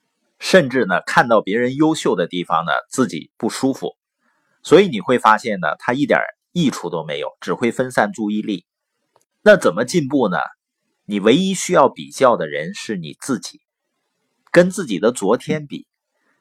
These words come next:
跟自己的去年去比，每天进步一点点，这样呢，你就会发现自己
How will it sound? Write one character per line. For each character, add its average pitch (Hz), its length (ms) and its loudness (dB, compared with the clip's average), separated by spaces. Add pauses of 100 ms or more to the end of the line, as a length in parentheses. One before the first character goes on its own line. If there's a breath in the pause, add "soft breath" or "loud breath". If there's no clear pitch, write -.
跟 170 220 4
自 170 140 -8
己 87 140 -6
的 104 320 2 (360)
去 147 340 0
年 73 240 -10
去 - 160 -14
比， - 240 -16 (640)
每 104 240 2
天 170 280 2
进 160 180 -2
步 151 140 2
一 - 120 -4
点 101 240 -4
点， 98 160 -6 (240)
这 196 120 4
样 156 200 8
呢， 104 240 -2
你 85 100 -10
就 113 120 0
会 123 200 2
发 120 200 4
现 98 260 -6
自 117 140 -4
己 82 260 -8